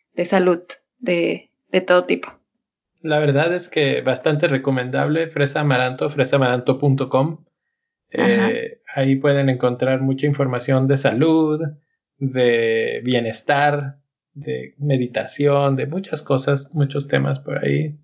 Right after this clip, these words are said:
Speaker 2: Altamente recomendado. Ahí pueden escuchar también el podcast de
Speaker 1: Ujú.
Speaker 2: Bienestar y Salud de
Speaker 1: Así
Speaker 2: Fresa
Speaker 1: es.
Speaker 2: Amaranto. Y pues ahí está.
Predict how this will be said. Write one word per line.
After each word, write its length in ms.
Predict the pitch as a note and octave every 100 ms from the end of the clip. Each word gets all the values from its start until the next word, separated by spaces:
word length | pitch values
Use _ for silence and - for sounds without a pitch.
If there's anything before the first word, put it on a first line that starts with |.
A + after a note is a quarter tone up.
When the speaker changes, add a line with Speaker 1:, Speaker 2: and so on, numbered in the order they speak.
| D3
Speaker 2:
Altamente 800 | D3+ D3+ D#3+ D3+ D3+ D3 C3+ C3+ C#3+
recomendado. 880 | B2+ C3 B2 A#2+ C3+ D3+ E3+ F3+ _ _ _ _ _ _ -
Ahí 300 | B2+ C3+ C#3+
pueden 560 | C#3 C#3+ C3+ C3+ A#2+ -
escuchar 420 | C3+ - C3+ C#3
también 360 | C#3 C#3+ C#3 F3
el 180 | G3 -
podcast 680 | C#3 D3 - E3 - - _ _ _
de 240 | D3 C#3 C3+
Speaker 1:
Ujú. 40 | -
Speaker 2:
Bienestar 500 | C3 B2 G#2+ C#3 D3
y 60 |
Salud 400 | D3 B2+ A#2+ D#3 F#3 G3+ - _
de 180 | C#3 A#2+
Speaker 1:
Así 80 | G#2
Speaker 2:
Fresa 260 | C3+ D3+
Speaker 1:
es. 60 | C3+
Speaker 2:
Amaranto. 560 | F3 C3+ C#3 G3 G3+ - _ _ _ _ _ _ _ _ _ _ _
Y 300 | C#3 D3+ F3
pues 380 | D3 B2 - B2
ahí 160 | A#2
está. 400 | B2+ - A#2+ -